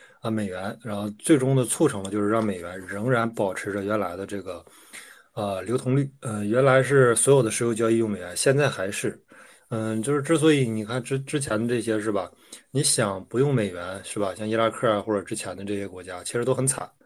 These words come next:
啊。你，你只要石油贸易想不用美元，你就会很惨，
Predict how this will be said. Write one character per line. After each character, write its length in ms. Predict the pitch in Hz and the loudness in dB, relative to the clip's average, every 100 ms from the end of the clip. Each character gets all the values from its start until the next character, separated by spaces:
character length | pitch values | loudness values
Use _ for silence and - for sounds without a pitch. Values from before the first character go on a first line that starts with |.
| - - | -20 -20
啊。 120 | - 107 | -8 -2
你， 220 | 127 139 | -2 -2
你 160 | 135 151 | 0 0
只 140 | - | 4
要 120 | 123 139 | 6 6
石 200 | - 139 | 6 6
油 80 | |
贸 200 | 139 156 | 6 6
易 220 | 117 95 - | 4 2 -4
想 340 | - 104 90 | -4 -4 -2
不 100 | 110 | 0
用 120 | 127 | 2
美 160 | 113 90 | 0 -2
元， 240 | 87 92 | -8 -14
你 160 | 98 92 | -14 -8
就 160 | 107 107 | -4 -2
会 80 | |
很 220 | 104 104 104 | -4 -6 -8
惨， 240 | - | -8